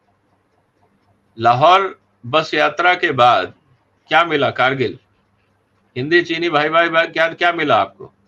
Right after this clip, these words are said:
आपके पास चीन का आक्रमण। तो ये सब चीजें सर temporary हैं, इसका कोई लॉजिक नहीं है।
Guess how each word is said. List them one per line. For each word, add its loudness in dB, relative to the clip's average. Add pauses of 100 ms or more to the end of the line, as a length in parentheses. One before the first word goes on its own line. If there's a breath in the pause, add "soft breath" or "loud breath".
(540)
आपके -4
पास -4
चीन -6
का 0
आक्रमण। -4 (1300)
तो -6
ये -2
सब -4
चीजें -2
सर -10 (200)
temporary -6
हैं, -10 (240)
इसका -10
कोई -6
लॉजिक -10
नहीं -10
है। -20